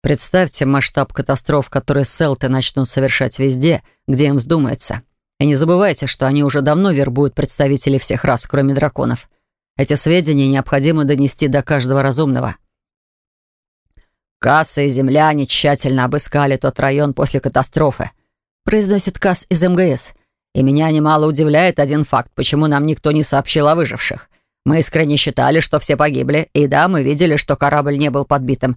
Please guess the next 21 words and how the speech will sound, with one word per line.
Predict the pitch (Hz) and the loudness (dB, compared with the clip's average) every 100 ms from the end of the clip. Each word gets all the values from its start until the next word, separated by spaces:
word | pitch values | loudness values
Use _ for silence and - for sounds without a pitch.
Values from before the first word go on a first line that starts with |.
| - | -6
как | - 135 | -4 -2
мы | 139 | -2
посчитали». | 135 - 131 120 110 - _ _ _ _ _ _ _ _ _ _ | 0 0 0 -2 -4 -8 _ _ _ _ _ _ _ _ _ _
«Официальная | 135 143 160 175 160 160 160 | -2 0 0 2 2 2 2
версия | 160 151 - 143 | 2 0 -2 -4
столкновения | 123 - 143 - 147 143 151 147 139 | -4 -2 -2 0 0 2 2 2 0
сразу | 127 147 143 131 135 131 120 | 0 0 2 2 0 0 -2
с | - | -2
метеорной | 143 - 139 160 175 165 | -2 0 2 2 2 -2
и | 135 | -2
звездной | 123 143 123 139 | 0 0 0 -2
бурей | 127 151 147 | 0 2 2
самого | 127 131 139 143 135 135 | 0 0 0 2 0 0
высокого | 139 135 131 135 | 0 -2 0 -2
класса». | 139 170 160 - - - _ _ _ _ _ _ - | 0 0 0 -2 -8 -10 _ _ _ _ _ _ -4
Адмирал | 165 175 180 202 214 | 0 2 2 2 2
медленно | 175 185 160 156 | 0 -2 0 -2
кивает. | 151 156 151 139 - _ _ _ _ _ _ - | -2 0 0 -2 -6 _ _ _ _ _ _ -4
«Селты | - 135 120 127 | 0 0 0 0
добились | 135 151 143 - | 2 2 0 0
своего. | 117 117 117 110 | -2 -4 -4 -6